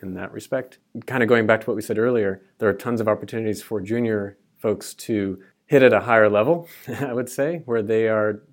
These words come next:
doing more definition, they're scoping out projects and things like that.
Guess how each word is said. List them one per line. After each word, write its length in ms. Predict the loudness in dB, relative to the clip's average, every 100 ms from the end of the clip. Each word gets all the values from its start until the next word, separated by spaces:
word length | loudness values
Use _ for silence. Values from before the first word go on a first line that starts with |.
| _ -2
doing 300 | 0 2 0
more 160 | -2
definition, 560 | -2 -4 -6 -8 -10 -8
they're 140 | -6
scoping 500 | -6 -4 -2 -2 -4
out 140 | -10 -8
projects 540 | -4 -4 -4 -10 -12
and 80 | -14
things 180 | -12 -10
like 200 | -10 -12
that. 200 | -16